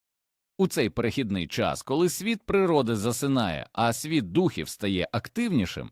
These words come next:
лісові хащі та місця поховань стають особливо небезпечними. Там можуть блукати заблукалі душі або активізуватися нечиста сила. Наслідки. Ви можете заблукати,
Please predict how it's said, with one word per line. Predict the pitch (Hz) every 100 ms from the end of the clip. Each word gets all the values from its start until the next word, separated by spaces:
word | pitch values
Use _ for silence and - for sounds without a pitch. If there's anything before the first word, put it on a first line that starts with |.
| -
лісові | 117 147 170 185
хащі | 180 214 196 - 101
та | 101
місця | 95 127 - 78
поховань | - 69 90 127 135 - _ -
стають | - 139 131 165 139
особливо | 131 104 92 104
небезпечними. | 110 107 117 - 87 - 67 62 - _ _ _
Там | - 117 160
можуть | 156 127 127
блукати | 85 107 90 85 95
заблукалі | 85 87 92 101 98 113
душі | 110 165 - 64 - -
або | 90 101 143
активізуватися | 127 - 98 82 73 80 107 151 165 - 170 - _ -
нечиста | 180 208 - 104 85 - 64
сила. | - 85 62 50 - _ _ _ _ _ _ _ _ _ _ _ _ _ _ _ _ _ _ _ _ _ _
Наслідки. | 180 202 127 87 76 - 57 - _ _ _ _
Ви | 120 220
можете | 226 220 185 160
заблукати, | 120 101 98 87 71 62 50